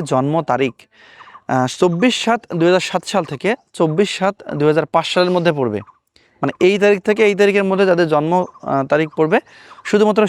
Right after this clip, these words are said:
সেই সকল প্রার্থী কিন্তু বাংলাদেশ পুলিশের কনস্টেবল নিয়োগের এই জুন দুই হাজার পঁচিশের যে সার্কুলারটি প্রকাশিত হয়েছে সেখানে আবেদন করতে পারবেন। এবার আসি আপনার শিক্ষাগত যোগ্যতা। শিক্ষাগত যোগ্যতা বলতে কিন্তু আপনি যদি এসএসসি পাস করে থাকেন বিজ্ঞান,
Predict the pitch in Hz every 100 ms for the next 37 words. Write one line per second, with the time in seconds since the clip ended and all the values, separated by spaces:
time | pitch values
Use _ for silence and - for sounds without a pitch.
0 | - 226 247 233 214 170 - 147 139 208
1 | 240 143 151 - 160 165 165 160 - 170
2 | 175 170 170 170 - - - 143 131 160
3 | 170 170 165 185 196 - 180 170 147 143
4 | 156 160 147 135 139 139 139 147 151 139
5 | 143 262 - - _ - 170 175 175 175
6 | 180 160 120 107 107 _ _ - 202 214
7 | 220 262 262 151 147 202 - 156 160 151
8 | 127 117 113 107 - _ - _ - 190
9 | 226 240 233 233 233 226 233 233 196 185
10 | - 165 - 208 208 196 233 - 175 190
11 | 208 190 160 156 139 135 185 262 - _
12 | _ 151 156 135 160